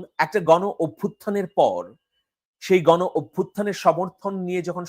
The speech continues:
সরকার গঠিত হয়, তখন সেই সরকারের বৈধতা হচ্ছে জনগণ, গণ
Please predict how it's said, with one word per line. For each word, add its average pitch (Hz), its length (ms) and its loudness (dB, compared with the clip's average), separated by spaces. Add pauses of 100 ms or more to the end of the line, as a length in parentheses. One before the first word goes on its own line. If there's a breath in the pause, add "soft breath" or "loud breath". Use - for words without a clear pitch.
সরকার 151 340 -2
গঠিত 180 380 2
হয়, 110 300 -6 (480)
তখন 190 220 4 (200)
সেই 247 220 0
সরকারের 214 500 -2
বৈধতা 170 420 -2
হচ্ছে 160 300 -8 (420)
জনগণ, 139 580 6 (600)
গণ 165 180 4